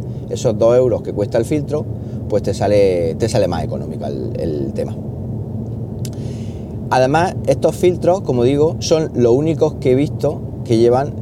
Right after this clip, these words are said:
ya como veis en el vídeo, una goma de silicona, eh, lo que es la, el propio filtro, lo que es el, el recambio,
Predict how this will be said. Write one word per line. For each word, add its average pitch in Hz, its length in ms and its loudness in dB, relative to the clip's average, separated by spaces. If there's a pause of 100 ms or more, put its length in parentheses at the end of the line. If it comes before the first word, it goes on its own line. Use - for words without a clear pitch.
(120)
ya 98 140 0
como 101 200 0
veis 110 200 4
en 123 60 4
el 120 120 2
vídeo, 131 360 2
una 120 220 2
goma 113 800 2 (340)
de 110 100 0
silicona, 110 720 2 (600)
eh, 73 40 -4
lo 95 140 0
que 131 80 2
es 139 40 2
la, 160 220 4
el 113 180 2
propio 120 380 2
filtro, 135 320 0
lo 98 100 2
que 120 100 2
es 123 80 6
el, 127 240 0
el 104 340 0
recambio, 123 540 2